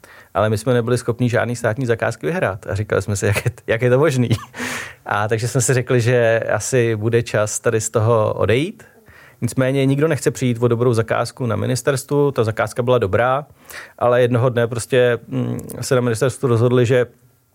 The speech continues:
BlackBerry už nepotřebujou a z našeho kontraktu, eh, v podstatě náš kontrakt podělili padesáti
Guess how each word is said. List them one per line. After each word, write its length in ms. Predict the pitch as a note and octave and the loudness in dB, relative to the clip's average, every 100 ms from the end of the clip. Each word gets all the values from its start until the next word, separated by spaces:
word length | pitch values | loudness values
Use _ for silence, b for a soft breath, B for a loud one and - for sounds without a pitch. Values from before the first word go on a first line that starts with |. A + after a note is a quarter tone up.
| _ _ _ - | _ _ _ -2
BlackBerry 300 | A2+ G#2 B2 | 0 2 0
už 80 | B2+ | -2
nepotřebujou 680 | G#2 A2+ - C3 C#3 C#3 C#3+ | -2 -2 -2 0 2 2 2
a 40 | |
z 40 | B2+ | 0
našeho 260 | A#2+ C#3 | 0 0
kontraktu, 640 | B2 A2+ C3 - C#3+ C#3 C3+ | -2 -2 -2 -4 -2 -2 -4
eh, 720 | - - - _ - A2+ A2+ | -14 -20 -20 _ -2 0 0
v 60 | - | -2
podstatě 580 | B2 B2+ A#2+ B2+ B2 | -4 -2 2 4 4
náš 160 | A#2+ B2 | 2 -2
kontrakt 300 | B2+ B2 A#2+ | -4 -4 -6
podělili 520 | - B2 B2 B2 B2 A2+ | -4 0 2 4 2 0
padesáti 800 | A2+ A#2 C3+ B2 A#2+ C3 C#3+ | 0 0 0 -2 -2 -8 -8